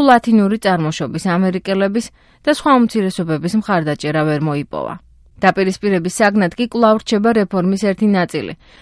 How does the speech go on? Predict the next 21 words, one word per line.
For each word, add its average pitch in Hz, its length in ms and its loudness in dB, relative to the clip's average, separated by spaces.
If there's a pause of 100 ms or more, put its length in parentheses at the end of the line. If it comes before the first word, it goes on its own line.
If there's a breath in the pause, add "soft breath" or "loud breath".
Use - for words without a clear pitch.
მიეცეს 196 480 2
თუ 202 80 2
არა 180 200 4 (120)
ლეგალური 190 560 2
სტატუსი 190 540 -2 (340 soft breath)
და 285 80 0
მოქალაქეობის 233 840 2
შესაძლებლობა 185 920 -2
იმ 190 160 2
იმიგრანტებს, 220 600 0 (200)
რომლებიც 277 480 4
ამერიკაში 214 640 4
არაკანონიერად 214 800 2
შემოვიდნენ, 214 600 2 (460 soft breath)
ან 294 140 6
კანონიერად 208 720 4
შემოსვლის 196 580 0
შემდეგ 214 280 2 (100)
ლეგალური 196 640 2
ვადები 160 400 0
დაარღვიეს 180 600 2